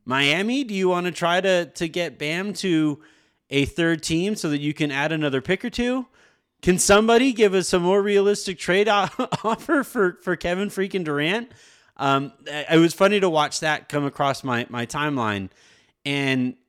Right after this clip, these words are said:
and on the one hand, my first kind of instinct was to say that any type of movement on the Kevin Durant front might help the Lakers' chances at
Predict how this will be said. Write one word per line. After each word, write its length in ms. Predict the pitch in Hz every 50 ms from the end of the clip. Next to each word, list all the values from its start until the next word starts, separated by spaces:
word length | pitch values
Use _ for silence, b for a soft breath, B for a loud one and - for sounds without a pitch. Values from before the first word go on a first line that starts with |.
| _ -
and 480 | 139 135 135 131 131 127 123 123 - _ -
on 160 | 135 139 147
the 80 | 156 151
one 240 | 143 151 175 196 202
hand, 380 | 180 185 175 160 156 143 139 - - -
my 220 | 135 131 139 147
first 560 | 143 - - 175 190 202 196 196 - - -
kind 320 | - - 156 165 151 147 139
of 340 | 135 131 120 110 - - - _ _ _ _ _ -
instinct 480 | 147 160 170 160 - 180 196 208 -
was 200 | 143 139 139 131
to 100 | - 139
say 260 | - - 151 143 143
that 340 | 131 127 127 123 123 113 _ b b b b b b b b b
any 300 | 127 127 131 147 160 156
type 260 | - 156 160 160 135
of 180 | 160 147 -
movement 480 | 147 151 151 156 147 151 180 185 185 - _ -
on 380 | - 131 123 127 120 117 117
the 100 | 113 110
Kevin 340 | 107 - - 139 135 135 131
Durant 400 | 117 120 113 110 110 123 135 135
front 300 | - 156 147 147 151 - _ b b b b b b b b b
might 440 | - 110 117 123 127 123 123 - _ _ _ _ _ -
help 300 | - - 143 151 147 -
the 60 | 139
Lakers' 480 | 131 117 120 123 131 - 147 131 117 -
chances 600 | - - 131 127 131 127 - 170 160 151 - - _ -
at 300 | 120 117 113 110 -